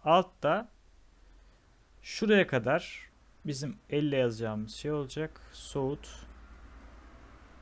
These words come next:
İs-, sonra cevap bir yine. Çünkü bu bir isim. Cevap bir Bob'du çünkü. Reflected on life.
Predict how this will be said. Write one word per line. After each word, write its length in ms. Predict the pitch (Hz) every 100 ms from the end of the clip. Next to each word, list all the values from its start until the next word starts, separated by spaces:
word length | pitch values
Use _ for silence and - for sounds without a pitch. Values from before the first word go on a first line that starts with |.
| - - - - - - - - - - 208 - - - -
İs-, 360 | 127 - - -
sonra 220 | 127 120
cevap 380 | 127 127 123 135
bir 160 | 127
yine. 300 | 110 113 143 -
Çünkü 320 | - 107 107
bu 100 | 107
bir 220 | 123 -
isim. 440 | - 123 120 127 147 - - - - - - - - - - - - - _ _ - - - -
Cevap 320 | 123 120 -
bir 120 | 120
Bob'du 240 | 120 113 113
çünkü. 440 | 113 107 139 165 - - - - _ - - 120
Reflected 680 | 110 110 - 165 - 147 - _ _ _ _ _ _ -
on 280 | 135 131 120
life. 280 | 113 139